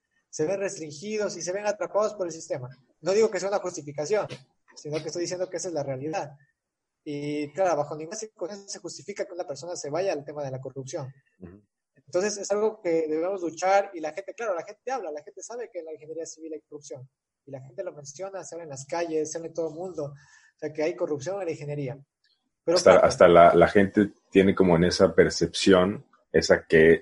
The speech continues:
Speaker 2: que esa carrera implica ser corrupto. No importa que tú no lo seas, como que lo, te tienen me-, mentalmente ubicado a que tú lo eres.
Speaker 1: Te meten en ese saco, lamentablemente.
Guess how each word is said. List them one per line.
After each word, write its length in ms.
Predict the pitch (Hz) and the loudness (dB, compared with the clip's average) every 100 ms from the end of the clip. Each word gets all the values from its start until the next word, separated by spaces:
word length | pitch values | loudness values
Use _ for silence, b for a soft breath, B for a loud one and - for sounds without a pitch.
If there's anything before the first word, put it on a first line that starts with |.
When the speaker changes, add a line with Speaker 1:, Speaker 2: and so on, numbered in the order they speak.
| - | 4
Speaker 2:
que 80 | 85 | 4
esa 340 | 82 90 85 | 6 6 6
carrera 680 | - 80 80 85 85 87 - | 6 6 8 8 10 8 6
implica 680 | 85 82 90 90 82 76 73 | 2 0 2 2 4 0 -2
ser 460 | - - 90 85 - _ | -6 4 6 6 -2 _
corrupto. 600 | - 80 80 - 67 - _ _ _ - | 0 2 2 0 -10 -12 _ _ _ -2
No 140 | 85 | 0
importa 340 | 90 92 92 82 | 4 6 6 4
que 100 | 82 | 2
tú 140 | 90 | 4
no 140 | 90 | 6
lo 80 | 82 | 6
seas, 540 | - 92 82 95 - _ _ _ _ - | 6 8 8 6 0 _ _ _ _ -8
como 160 | 80 | -4
que 100 | - | 0
lo, 160 | 80 78 | 2 4
te 120 | 101 | 4
tienen 580 | 98 92 92 92 87 - | 6 6 6 4 2 -2
me-, 320 | - 76 71 | -2 0 2
mentalmente 600 | 73 76 90 87 87 85 | 2 0 4 4 4 4
ubicado 420 | 85 73 85 82 82 | 2 4 6 8 6
a 140 | 78 | 4
que 160 | - - _ | -4 -12 _
tú 100 | 92 | 4
lo 160 | 82 80 | 6 6
eres. 400 | 64 - - - _ b b b b | 4 -2 -14 -18 _ b b b b
Speaker 1:
Te 80 | 160 | -6
meten 240 | 170 180 | -2 -2
en 80 | 170 | -2
ese 160 | 175 170 | -6 -4
saco, 280 | 185 180 156 | -4 -4 -6
lamentablemente. 800 | 147 143 160 160 165 143 - | -8 -8 -8 -8 -10 -14 -16